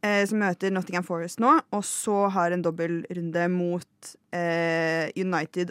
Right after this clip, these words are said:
og West Ham, og så møter Brentford, og så Aston Villa. Eh, så sånn også for spillere som kan stå litt i troppen, så er jo Trippier og Almiron, som har gjort det absolutt best for Newcastle, gode alternativer. Ikke det at Brentford,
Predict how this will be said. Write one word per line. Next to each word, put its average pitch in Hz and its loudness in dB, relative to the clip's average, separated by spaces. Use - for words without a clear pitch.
og 175 2
West - -6
Ham, 220 0
og 190 -2
så - -2
møter 170 -2
Brentford, 156 -6
og 185 -6
så 170 -4
Aston - -8
Villa. - -14
Eh, 175 2
så 202 0
sånn 190 0
også 185 -4
for 196 -2
spillere 175 -2
som 175 -6
kan 175 0
stå 240 4
litt 240 0
i 233 0
troppen, 262 4
så 220 4
er 196 6
jo 196 2
Trippier 190 0
og 180 2
Almiron, 180 4
som 208 -2
har 180 2
gjort - -6
det - -14
absolutt - -6
best - -8
for 190 0
Newcastle, 185 0
gode 185 0
alternativer. 170 0
Ikke 214 0
det 226 6
at 185 0
Brentford, 180 -2